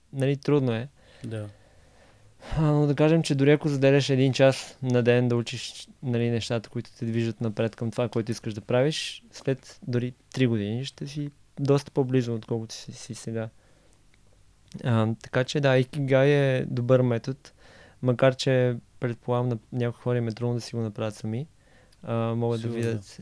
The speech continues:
Speaker 1: мисля, че Крис До имаше едно видео за, за Икигай, всъщност като workshop, около един час,
Speaker 2: Има, да.
Speaker 1: на който помага на някакви хора да си го направят и всъщност този начин, по който ги води, е доста,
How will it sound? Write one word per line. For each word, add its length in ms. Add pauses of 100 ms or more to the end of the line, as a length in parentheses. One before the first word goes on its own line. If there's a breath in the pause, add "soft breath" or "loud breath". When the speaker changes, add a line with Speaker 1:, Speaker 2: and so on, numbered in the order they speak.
Speaker 1:
мисля, 260
че 200 (320)
Крис 300
До 180
имаше 580
едно 200
видео 280
за, 220 (120)
за 260
Икигай, 500
всъщност 320
като 200
workshop, 300 (140)
около 240
един 200
час, 300 (120)
Speaker 2:
Има, 240
да. 240
Speaker 1:
на 140
който 280
помага 480
на 80
някакви 220
хора 140
да 60
си 120
го 60
направят 300
и 40
всъщност 360
този 140
начин, 320
по 60
който 260
ги 100
води, 280
е 120
доста, 520